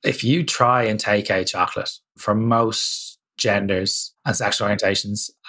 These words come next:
um, and women and men and all that kind of stuff, if you actually take out their favorite foods, generally life becomes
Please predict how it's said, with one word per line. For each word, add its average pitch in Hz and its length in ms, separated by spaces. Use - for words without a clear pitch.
um, 98 460
and 98 160
women 98 300
and 98 120
men 101 160
and 98 100
all 98 100
that 98 160
kind 104 120
of 98 60
stuff, 101 260
if 107 100
you 120 80
actually 120 220
take 110 260
out 104 160
their - 80
favorite 95 320
foods, 95 460
generally 104 360
life 95 240
becomes 90 680